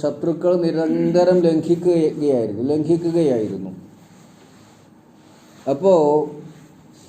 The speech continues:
അവരോട് ഇനി കരാർ നിലനിർത്തേണ്ടതില്ല. അങ്ങനെയുള്ള സന്ദർഭങ്ങളിൽ നിങ്ങൾ ആ കരാർ യുദ്ധം, ആ കരാർ ദുർബലപ്പെടുത്തി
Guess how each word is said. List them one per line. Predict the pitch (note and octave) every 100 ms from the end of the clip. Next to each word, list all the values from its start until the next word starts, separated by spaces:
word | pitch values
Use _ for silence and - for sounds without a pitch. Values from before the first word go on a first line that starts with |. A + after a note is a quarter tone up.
| - - C#3
അവരോട് | D3+ F3+ G3+ G#3+ G#3+ A3 G#3
ഇനി | G3 G#3 G#3+ G#3+ - - - - - - - - _ - -
കരാർ | F3 E3+ E3+ F3+ G3+ G3
നിലനിർത്തേണ്ടതില്ല. | F#3 F#3 F#3+ F3 F#3+ F#3 F3+ F3+ E3 D3+ D3+ A2 - - - - - - - - - - - - -
അങ്ങനെയുള്ള | D3+ F3+ G#3 G#3 G#3 G3+
സന്ദർഭങ്ങളിൽ | F3+ F#3+ F#3+ F3+ F#3+ F#3+ G3+ F#3+ F3+
നിങ്ങൾ | F3+ F#3+ F3+ C3+ B2 - - - - - - _ D#3+
ആ | E3
കരാർ | F3 E3 F3+ F#3+ G#3 G3+
യുദ്ധം, | E3+ D#3 F3 G#3 G3+ - E3+
ആ | E3+
കരാർ | F3 E3+ F#3 F#3+ G3 G#3 G#3+ G#3 F3
ദുർബലപ്പെടുത്തി | E3+ E3+ E3+ F#3+ G3+ G3+ - F#3 F3+ F#3